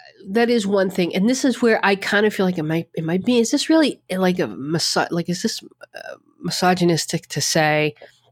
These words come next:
But I was <laughs> wa-, walking another dog, uh, earlier in the week, and I passed by this little cafe, and sitting inside this cafe is this woman that always takes my cycling class. And it's, you know, three o'clock in the afternoon. Who knows? She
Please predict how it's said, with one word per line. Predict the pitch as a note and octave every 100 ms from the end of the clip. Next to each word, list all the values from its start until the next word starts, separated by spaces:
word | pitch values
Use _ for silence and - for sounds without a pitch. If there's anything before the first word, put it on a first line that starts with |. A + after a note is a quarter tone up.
| _ _ _ _ _ _ _ -
But | F3 F3 - - - - -
I |
was | F#3 F3+
<laughs> | - A#3
wa-, | - G3
walking | E3+ D#3+ - F3
another | G3 C4+
dog, | F3+ D3+ D3+ - - - - _ _ _ _ _ _ _ - - -
uh, | D#3 D3+ D3+ D3 D3+ D3+ -
earlier | F#3+ G3+
in | G3+
the | A3
week, | D4 C#4+
and | D3
I | D3
passed | - D3 -
by | D#3
this | D3+ D#3+
little | D#3
cafe, | - D#3+ - C#3 C#3+
and | D3+ D3
sitting | C#3+ D3
inside | C#3+ D3+
this | E3
cafe | - E3+ D3+ C#3
is | D#3
this | E3 D3
woman | C#3+ D3
that | C#3
always | C#3 D3
takes | - C#3+ -
my | C#3+ C#3+ - _ _ _ _ _ _
cycling | - C#4 F#4 C#4+
class. | E3 C3+ D3+ - _ _ _ _ -
And | G#3
it's, | A3+ -
you | C#4
know, | A#3 -
three | D#4
o'clock | D4 C4
in | A3+
the | G3
afternoon. | E3+ - D#3 D3 G#3+
Who | C#4 F#4
knows? | F4+ A3
She | - -